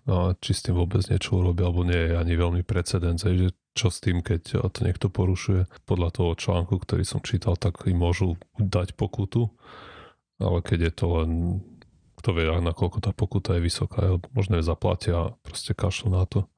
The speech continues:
a po-, budú to používať ďalej, hej. No, v tom článku hovorili tí, v tých firmách, že keď, a, má prísť kontrola, tak dostanú echo z úradu a proste to zavrú a skryjú sa a potom to otvoria, až tá kontrola odíde.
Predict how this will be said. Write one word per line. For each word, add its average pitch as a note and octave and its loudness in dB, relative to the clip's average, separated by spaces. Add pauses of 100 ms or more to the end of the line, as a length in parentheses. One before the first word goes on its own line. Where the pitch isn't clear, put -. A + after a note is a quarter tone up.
(800)
a F2 2
po-, F2+ -2
budú F2+ 2
to F2+ -2
používať F2+ 2
ďalej, F2 2
hej. F#2 2 (1080)
No, G#2+ 2
v E2+ -4
tom F#2 0
článku E2+ 0
hovorili F2 2
tí, F2 0
v - -8
tých - -2
firmách, E2+ 0
že E2+ 2 (260)
keď, E2+ 0 (160)
a, F2 2
má E2+ 2
prísť - -2
kontrola, F2 0
tak E2 0
dostanú F2 0
echo E2+ 0
z F#2 2
úradu E2+ 2
a E2+ -2 (480)
proste - -4
to - -2
zavrú E2 2
a E2 2
skryjú E2+ 2
sa F2 0 (1040)
a - -2
potom F#2 0
to - 0
otvoria, F2 2
až F2+ 0
tá - -2
kontrola F#2 0
odíde. F2+ 2